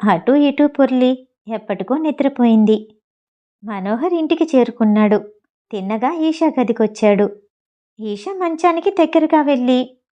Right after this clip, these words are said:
తన్ని చాలాసేపు చూశాడు. తన మీదుగా ఉన్న బెడ్‌షీట్ని మెడ వరకు కప్పి, "ఈ కుటుంబమంతా నాశనమైపోయినా మనమిద్దరమే మిగిలిపోతాము. నిన్ను జాగ్రత్తగా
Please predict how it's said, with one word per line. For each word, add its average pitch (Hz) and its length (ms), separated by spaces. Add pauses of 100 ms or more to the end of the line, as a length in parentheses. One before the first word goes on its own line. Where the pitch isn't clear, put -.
తన్ని 196 220
చాలాసేపు 285 720 (100)
చూశాడు. 220 500 (640)
తన 220 100
మీదుగా 226 500
ఉన్న 349 200
బెడ్‌షీట్ని 254 880
మెడ 208 300
వరకు 262 280
కప్పి, 277 600 (640)
"ఈ 208 220
కుటుంబమంతా 226 720
నాశనమైపోయినా 220 1040 (300)
మనమిద్దరమే 208 680
మిగిలిపోతాము. 208 960 (440)
నిన్ను 214 260
జాగ్రత్తగా 247 760